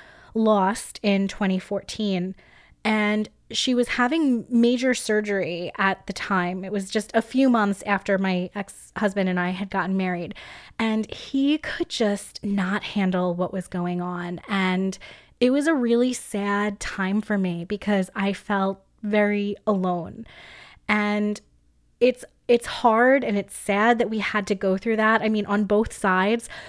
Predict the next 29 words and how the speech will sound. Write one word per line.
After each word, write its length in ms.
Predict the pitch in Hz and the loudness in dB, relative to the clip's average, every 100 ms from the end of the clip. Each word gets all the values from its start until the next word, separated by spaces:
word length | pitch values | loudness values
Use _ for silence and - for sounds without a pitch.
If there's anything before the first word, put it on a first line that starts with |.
| - - | -2 2
but 240 | 233 - _ - | 2 0 _ 0
I 140 | 247 | 2
learned 440 | 254 240 240 262 226 | 2 2 0 0 -4
so 400 | - 247 233 254 | -4 0 2 2
much 380 | 226 233 - | 0 -2 -4
from 120 | - 254 | 0 2
that 140 | 220 | 2
experience 840 | 202 - - 202 196 214 254 262 - | -2 -6 -6 -2 0 2 0 0 -2
and 180 | 220 214 | 0 2
what 160 | 214 | 0
marriage 500 | 220 226 247 254 - | 0 0 0 -2 -4
is 200 | 220 196 | -6 -4
really 340 | 190 196 185 185 | 0 0 0 -4
about. 580 | 170 - 175 170 - - - _ - - - - - - | -10 -10 -8 -8 -12 -18 -20 _ -20 -20 -20 -20 -12 -2
And 440 | 220 208 208 208 - _ _ _ | 0 2 0 -2 -6 _ _ _
where 460 | 247 226 233 226 262 | -6 4 4 6 4
I'm 220 | 330 285 - | 4 4 2
at 280 | 208 202 - | -2 -2 -2
right 260 | 214 196 185 | 0 2 2
now 380 | 196 190 196 254 | 0 0 2 0
with 240 | 247 - | 0 -2
my 140 | 196 | -4
second 420 | 196 196 196 185 190 | -2 -4 -4 -4 -2
marriage 480 | 185 180 190 202 | 0 2 2 2
and 140 | 202 190 | 0 0
my 240 | 185 185 | 0 -2
two 260 | - - 220 | -4 -2 -2
beautiful 440 | 196 208 208 220 | -2 -4 -2 -2
children 600 | 214 - 196 190 190 190 | -2 -2 -2 0 0 0